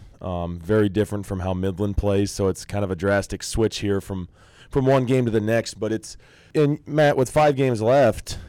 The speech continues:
you know, and you bring up the standings and all that, and, and what we'll talk to the guys about is it's not about what the standings are. It's not about anything else. We don't have control over anything other than how we play these next five games.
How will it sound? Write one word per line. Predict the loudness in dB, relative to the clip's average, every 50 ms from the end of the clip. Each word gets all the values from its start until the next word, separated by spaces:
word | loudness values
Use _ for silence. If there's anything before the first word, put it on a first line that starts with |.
| -10
you | -4 -2 0
know, | 0 2 0
and | 0
you | 0 -2
bring | -2 -2 -2
up | -2 -4
the | -6
standings | -10 -6 -4 -2 -2 -2 -2 -2 -2 -4 -4 -4 -2 -2
and | 2
all | 4 4 4 6
that, | 6 6 6 6 6
and, | 4 2 0 -2 -4
and | -6 -6 -4 -4 -6 -8 -10
what | -6 -2 -2 -2 0
we'll | 2 0 2
talk | 4 4 4 4 4
to | 2 0
the | -2 0
guys | 0 2 4 4 4 4
about | 2 2 2 2 2 2 2 0
is | -2 -2 -4 -6 -8 -6 _
it's | -2 -2 0 0
not | 2 2 4 4
about | 4 4 4 4 4 4 2 2
what | -2 -4 -4
the | -4 -6
standings | -10 -6 -6 -4 -4 -4 -6 -4 -2
are. | -2 0 2 2 0 0
It's | -2 -4 -6
not | -4 -4 -2 -4
about | -4 -6 _ -8 -4 0 0 0
anything | 0 0 -2 -2 -4 -4 -2
else. | 0 0 0 -2 -2
We | 0 0 2
don't | 2 2 0
have | 0 -2 -2
control | -4 -10 -8 -4 0 0 2 2
over | 2 0 -2 -6 -8 -8 -6
anything | -6 -4 -4 -4 -4 -4 -4 -4 -4 -4 -6 -8 -6 0
other | 2 4 4 4 4 2
than | 2 0 0 0 0 -2 -2 -6 -8 -12 _ _ _ _ _ -4
how | 0 2 2
we | 2 2 0
play | -2 -2 -2 -2 -2
these | -2 -4 -6
next | -8 -10 -10 -10
five | -8 -8 -8 -8
games. | -8 -10 -14 -16 -16 -20 -20 -20